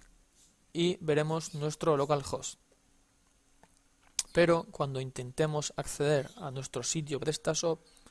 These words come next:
vamos a ver una cosa. Y es que no hay conexión.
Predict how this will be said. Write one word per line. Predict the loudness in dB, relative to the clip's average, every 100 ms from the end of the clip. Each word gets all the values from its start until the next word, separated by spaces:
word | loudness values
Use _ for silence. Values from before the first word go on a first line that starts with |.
| -20 -20 -20 -20 -20 _ _
vamos | -2 0 2 2
a |
ver | 4 4 0 -6 _ _ _ _ _ -10
una | -6 -2
cosa. | 0 0 -4 -14 _ _ _ -20 -20 _ _ _ _ _ _ -20 _ -20 -20 _ _ _ _ _ _ _ _ _ _ -20 -20 -20 _
Y | 0 2
es | 2
que | 0 -2 -2 -8 _ _ _ _ _ _ -12
no | -6 0 2
hay | 2 0 -8 _
conexión. | -14 -12 -4 0 0 0 -8